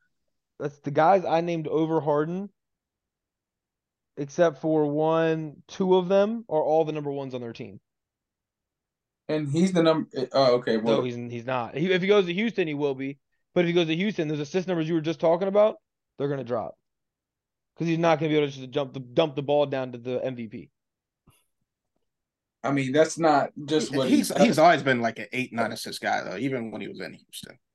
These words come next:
Speaker 1: Yeah, but now he doesn't have that first step to do the driving kick that he did in Houston. That Houston James Harden that we saw where he could carry, we could backpack a team,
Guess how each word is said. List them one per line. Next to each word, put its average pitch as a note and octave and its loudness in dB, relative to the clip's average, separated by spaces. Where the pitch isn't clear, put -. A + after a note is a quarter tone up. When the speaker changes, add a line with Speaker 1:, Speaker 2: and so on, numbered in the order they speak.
Speaker 1:
Yeah, F#3+ 6
but D#3+ -2
now E3 2
he F#3 2
doesn't F3 -2
have F3 -4
that D#3+ -4
first E3 -6
step F#3 -6
to E3+ -8
do D#3+ -8
the D3+ -8
driving D#3+ 2
kick G#3 0
that D3 -2
he C#3 -8
did C#3 -8
in B2+ -14
Houston. B2+ -16
That A3+ 6
Houston A#3 4
James G3 2
Harden F#3+ 2
that F3+ -6
we F3+ -6
saw F3+ -2
where F3+ 0
he F3+ -2
could D#3+ -10
carry, E3 -2
we D#3 -4
could D3 -8
backpack D#3 -2
a D3 -6
team, D#3 -8